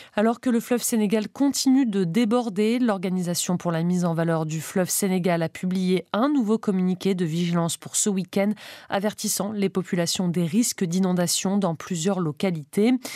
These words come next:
Bien que la tendance générale soit à la baisse, les niveaux d'eau dans certaines zones critiques demeurent préoccupants, notamment dans la région de Matam. La crue continue de provoquer des dégâts. L'organisation appelle les populations riveraines à suivre scrupuleusement les consignes de sécurité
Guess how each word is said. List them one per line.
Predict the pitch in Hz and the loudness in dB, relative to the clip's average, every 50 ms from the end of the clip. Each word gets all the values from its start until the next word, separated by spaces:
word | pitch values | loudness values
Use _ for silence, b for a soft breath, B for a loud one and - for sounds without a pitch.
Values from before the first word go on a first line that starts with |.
| B B B B B B - | B B B B B B -2
Bien | 175 180 170 165 165 | 0 2 2 2 0
que | - - 175 | -2 -4 -2
la | 165 160 - | -2 -2 -2
tendance | - 170 160 170 170 170 160 147 | -4 -4 -2 0 0 0 0 0
générale | 165 165 165 156 160 165 156 | 0 0 0 0 0 -2 -2
soit | - - 180 175 - 226 | -2 -2 -2 0 0 2
à | |
la | 226 220 208 | 2 2 2
baisse, | 190 196 196 190 - - - | 2 0 0 0 0 -2 0
les | 196 202 | 2 2
niveaux | 202 208 208 196 190 208 208 | 4 4 4 4 2 2 2
d'eau | 180 165 190 196 202 | 2 2 2 2 2
dans | 185 196 185 | 2 0 -2
certaines | 175 - - 185 - - 180 180 | -2 -2 -2 -2 -2 -2 0 0
zones | 175 165 202 202 202 | 0 2 2 0 0
critiques | - - - 208 196 - - 240 233 - B B B B B B B - | 0 -2 -2 -4 -2 0 0 -2 -2 -2 B B B B B B B -2
demeurent | 170 226 214 196 185 190 - | 0 0 2 2 0 -2 -4
préoccupants, | - - - 220 214 202 - - 226 202 - 190 170 170 175 | -8 -4 0 0 0 0 0 -2 -2 -2 0 0 0 2 2
notamment | 180 208 247 247 - 262 226 208 175 170 | 2 2 2 2 2 2 2 2 0 0
dans | 165 175 175 | 0 0 0
la | 180 175 | 0 0
région | 185 196 175 196 180 | 0 -2 -2 -2 0
de | 160 170 | 0 0
Matam. | 165 170 190 196 190 - 185 180 208 226 226 208 B B B B B _ - | 0 0 0 0 0 0 0 2 2 2 0 0 B B B B B _ -4
La | 165 160 | -4 -4
crue | - - - 165 | -4 -6 -8 -8
continue | - - - 233 233 - - 254 240 220 202 | -6 0 2 2 2 2 4 4 4 4 4
de | 175 156 156 | 2 0 -2
provoquer | 147 - - 208 196 180 175 165 - - 170 | -4 -4 -4 -2 -2 -2 -4 -4 -4 -4 -2
des | 156 139 127 117 | 0 0 -2 -2
dégâts. | 110 - 202 196 160 151 196 185 190 196 208 233 240 226 B B B B B B B B - | 0 0 0 0 2 0 0 2 2 2 0 0 -2 -4 B B B B B B B B -6
L'organisation | 185 170 156 156 165 165 160 156 160 160 - - - 180 170 - - | -4 -4 -2 -2 -4 -4 -4 -4 -2 -2 -2 -2 0 -2 -2 0 -2
appelle | 180 180 - 190 180 180 | -4 -4 -2 -2 0 0
les | 175 170 | 0 -2
populations | - 180 - - 175 175 170 - - - 202 180 175 | -2 -4 -4 -2 -2 -2 0 0 -2 -2 0 -2 -2
riveraines | 160 151 208 208 202 190 190 185 185 185 | 0 0 0 0 2 2 2 2 2 2
à | 175 175 - | 2 0 0
suivre | - - - 214 208 185 170 170 | -2 -2 0 0 -2 0 -2 -2
scrupuleusement | - - - - - - 294 285 - - - 277 269 240 226 214 180 196 180 170 170 180 | -2 -2 -4 -4 -2 0 0 0 0 -2 0 2 2 2 2 2 2 0 0 0 0 0
les | 175 165 | -2 -2
consignes | - - 160 147 - - 208 202 180 | -4 -6 -6 -4 -2 0 0 0 0
de | 160 143 | 0 0
sécurité | - - - 156 - - 175 151 160 123 - 185 185 180 | -2 -2 -2 -4 -4 -4 -4 -4 -4 -4 -2 -2 -2 -2